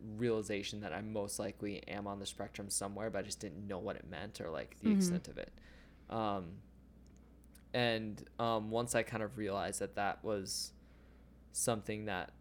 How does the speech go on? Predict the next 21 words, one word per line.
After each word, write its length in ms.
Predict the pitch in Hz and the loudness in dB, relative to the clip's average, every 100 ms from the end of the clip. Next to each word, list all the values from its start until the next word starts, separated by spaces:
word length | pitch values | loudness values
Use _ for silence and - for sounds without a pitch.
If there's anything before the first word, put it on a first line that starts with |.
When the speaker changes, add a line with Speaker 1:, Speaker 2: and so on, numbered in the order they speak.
| - | -4
Speaker 1:
I, 440 | 110 107 107 104 - | 0 2 2 2 4
at 120 | 135 120 | 4 8
very 260 | 147 156 | 10 10
least, 260 | 135 131 120 | 8 4 2
if 140 | 110 | 0
it's 140 | 117 120 | 0 2
not 360 | 113 110 - | 2 2 -2
me 300 | 113 113 117 | -4 -2 -2
being 200 | 110 107 | -2 -2
on 80 | 104 | -2
the 80 | 95 | -2
spectrum, 360 | - 101 117 | -2 -2 -2
it's 100 | 104 | -4
something 260 | - 104 95 | -4 -4 -2
I 60 | 95 | -2
know 160 | 95 | 0
about 180 | 98 98 | 0 0
myself, 440 | 117 113 117 120 | 0 0 0 0
is 120 | 110 - | -2 -4
I, 380 | 98 98 104 - - - - - - - - - | -4 -4 -6 -10 -20 -20 -20 -20 -20 -20 -12 -4
um, 520 | 110 101 95 92 | -2 -2 -4 -8